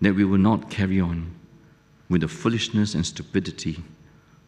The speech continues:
of thinking that sin is a luxury we can carry on in our lives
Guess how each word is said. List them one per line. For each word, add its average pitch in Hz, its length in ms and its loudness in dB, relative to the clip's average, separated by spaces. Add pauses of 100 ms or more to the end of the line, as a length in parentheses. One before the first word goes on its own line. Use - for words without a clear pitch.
(100)
of - 120 -6
thinking 98 420 2
that 90 160 0
sin 80 640 0 (520)
is 80 120 -4
a 80 80 2
luxury 101 480 0
we 92 100 -4
can 85 220 2
carry 110 320 0
on 107 160 4
in 95 140 2
our 87 120 0
lives 82 540 -4